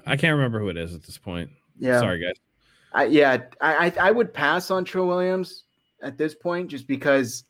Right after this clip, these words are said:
Speaker 2: I think the forty-niners, and Kyle even said it himself, we now kind of added injury history into our evaluation process, or at
Speaker 1: Yeah.
Speaker 2: least gave it a little more weight than we used to before. Takk McKinley? Really?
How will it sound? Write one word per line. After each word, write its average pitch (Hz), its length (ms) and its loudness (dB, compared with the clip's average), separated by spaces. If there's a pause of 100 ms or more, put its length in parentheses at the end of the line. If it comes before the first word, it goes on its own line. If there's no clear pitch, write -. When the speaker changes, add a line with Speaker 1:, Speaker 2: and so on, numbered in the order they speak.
(120)
Speaker 2:
I 135 120 -4
think 139 180 -4
the 143 80 -2
forty-niners, 127 680 0 (180)
and 143 140 0
Kyle 208 260 4
even 139 200 4
said 135 160 2
it 127 60 0
himself, 120 480 2 (480)
we 135 180 0
now 139 320 4
kind 143 240 -2
of 127 80 0
added 131 640 0 (300)
injury 175 380 2
history 127 680 -4 (120)
into 139 440 -4
our 131 180 4
evaluation 135 680 0
process, 123 500 -2
or 143 100 4
at 170 60 6
Speaker 1:
Yeah. 175 60 4
Speaker 2:
least 190 160 0
gave 185 160 6
it - 20 6
a 165 40 6
little 160 200 4
more 135 220 2
weight 139 340 0
than 127 140 -4
we 123 100 -2
used 123 220 -4
to 127 80 -6
before. 120 540 -6 (880)
Takk 160 260 0
McKinley? 180 600 -2 (160)
Really? 208 460 2